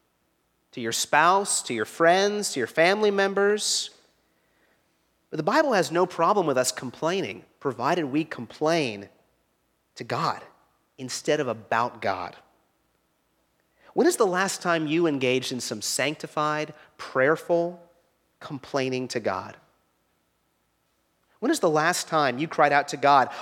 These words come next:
"Why did you give me this job? Why did you cause me to marry this person? Why did you give me these kids? Why did I get into this school and not this school instead?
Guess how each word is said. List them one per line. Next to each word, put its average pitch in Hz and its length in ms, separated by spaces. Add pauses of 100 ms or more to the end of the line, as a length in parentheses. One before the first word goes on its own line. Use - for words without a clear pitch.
"Why 214 240
did 320 140
you 262 100
give 226 180
me 220 100
this 190 180
job? 123 400 (1040)
Why 240 240
did 285 160
you 269 80
cause 240 340
me 233 140
to 208 140
marry 208 420
this 175 220
person? 151 520 (480)
Why 262 240
did 339 200
you 285 80
give 220 240
me 240 120
these 214 280
kids? 226 340 (200)
Why 262 260
did 320 80
I 302 100
get 262 160
into 240 220
this 226 320 (100)
school 247 420
and 202 220
not 202 360
this 226 160
school 202 340
instead? 190 640